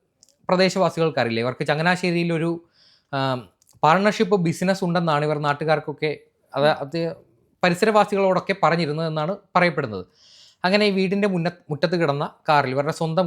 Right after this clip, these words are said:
Speaker 1: കാറിൽ, അതൊരു ഉടുമ്പൻചോല രജിസ്ട്രേഷനുള്ള ഒരു കാറാണ്. ആ
Speaker 2: ഉം.
Speaker 1: വീടിൻ്റെ മുന്നിൽ ഈ വാർത്താമാധ്യമങ്ങളിലൊക്കെ വന്ന ദൃശ്യങ്ങളിൽ നിന്ന് അത് വ്യക്തമാണ്. അങ്ങനെ ആ കാറിൽ ഈ മകനോടൊപ്പം ഷെർലി മാത്യുവിനെ കൈകാലുകൾ ബന്ധിച്ച്
Speaker 2: ഉം.
Speaker 1: പുറകിലേക്ക് ഇട്ടു. ഇവർ അക്രമാസക്തി ആയിരുന്നു എന്നാണ് പറയപ്പെടുന്നത്. അതിൽ എത്രത്തോളം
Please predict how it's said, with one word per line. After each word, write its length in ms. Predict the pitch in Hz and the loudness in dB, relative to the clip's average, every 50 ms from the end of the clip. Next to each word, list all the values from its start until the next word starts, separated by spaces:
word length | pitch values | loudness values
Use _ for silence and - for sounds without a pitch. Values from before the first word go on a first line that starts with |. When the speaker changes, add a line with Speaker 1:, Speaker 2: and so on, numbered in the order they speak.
| 151 - | 0 -2
Speaker 1:
കാറിൽ, 240 | 117 107 95 87 - _ _ 123 | -2 -2 -4 -6 -12 _ _ -4
അതൊരു 220 | 131 151 151 160 165 151 139 139 151 | -2 -2 -2 -2 -2 -4 -4 -4 -2
ഉടുമ്പൻചോല 560 | 151 175 175 175 196 190 180 185 180 175 185 175 160 | 0 2 2 2 2 2 2 2 0 2 0 0 0
രജിസ്ട്രേഷനുള്ള 680 | 151 156 147 - - 170 160 - 170 156 139 135 131 131 135 | -2 -2 -2 -2 -2 -2 -2 -2 -4 -8 -6 -6 -6 -8 -8
ഒരു 80 | 151 - 175 | -6 -2 0
കാറാണ്. 280 | 160 151 123 101 92 - | 2 2 2 0 -4 -6
ആ 40 | - | -6
Speaker 2:
ഉം. 60 | 139 | -4
Speaker 1:
വീടിൻ്റെ 220 | 151 151 151 151 147 147 | -4 -4 -4 -4 -4 -4
മുന്നിൽ 200 | 143 143 151 139 - _ - 127 143 | -6 -6 -8 -10 -12 _ -12 -10 -6
ഈ 40 | 143 139 | -2 0
വാർത്താമാധ്യമങ്ങളിലൊക്കെ 840 | 147 147 139 - 160 151 151 151 147 151 151 151 151 151 147 - - 160 | 0 0 0 0 0 0 0 0 -2 -4 -6 -4 -4 -4 -4 -2 -2 -4
വന്ന 160 | 156 147 151 147 147 | -2 -2 -4 -4 -4
ദൃശ്യങ്ങളിൽ 400 | 135 - - 165 156 156 156 147 143 | -6 -6 -4 -4 -4 -4 -4 -6 -6
നിന്ന് 160 | 143 147 156 151 | -6 -6 -4 -4
അത് 80 | 151 160 | -4 -4
വ്യക്തമാണ്. 340 | 139 - 160 135 104 87 - _ _ _ _ _ - - - - _ _ - | -2 -2 -2 -2 -2 -4 -10 _ _ _ _ _ -20 -20 -20 -20 _ _ -2
അങ്ങനെ 180 | 175 202 208 208 196 | 2 4 4 4 4
ആ 40 | 208 208 - - | 4 2 2 4
കാറിൽ 280 | 180 160 147 139 131 143 202 - _ _ - 139 147 | 4 4 4 2 -2 -6 -8 -12 _ _ -10 -8 -6
ഈ 20 | 151 147 151 | -6 -4 -4
മകനോടൊപ്പം 600 | 151 151 147 180 190 208 196 185 - - 131 131 147 - _ - - | -4 -2 0 0 2 2 2 2 0 -4 -6 -8 -10 -12 _ -8 -2
ഷെർലി 260 | 147 147 151 170 175 175 | -2 0 0 0 0 2
മാത്യുവിനെ 480 | 165 156 - - 156 151 147 139 147 165 180 - _ - | 0 0 -2 -4 -6 -4 -4 -4 -4 -4 -6 -8 _ -2
കൈകാലുകൾ 500 | 151 151 160 165 185 180 185 185 175 180 175 156 | 0 0 2 4 4 2 2 2 0 -2 -2 -2
ബന്ധിച്ച് 400 | 156 147 147 151 147 139 - 147 160 - - _ _ 214 | -4 -4 -4 -6 -8 -6 -4 -4 -4 -4 -8 _ _ -20
Speaker 2:
ഉം. 80 | 208 196 | -10 -6
Speaker 1:
പുറകിലേക്ക് 380 | 185 160 160 160 151 147 117 104 | -4 -2 0 0 0 0 -2 -4
ഇട്ടു. 100 | 95 113 113 | -6 -8 -4
ഇവർ 100 | 131 139 135 | -2 -2 -2
അക്രമാസക്തി 540 | - - - 175 180 175 175 175 - - - 160 151 | 0 0 0 2 2 2 0 -4 -6 -4 0 2 2
ആയിരുന്നു 260 | 147 156 147 151 160 151 | 2 2 0 -2 -4 -4
എന്നാണ് 200 | 143 143 147 170 165 | -4 -6 -4 -2 0
പറയപ്പെടുന്നത്. 420 | 160 160 151 143 139 120 113 113 | 0 0 0 -2 -4 -6 -6 -6
അതിൽ 120 | 117 127 127 | -6 -6 -8
എത്രത്തോളം 380 | - 135 135 156 151 151 160 | -10 -8 -2 0 0 0 0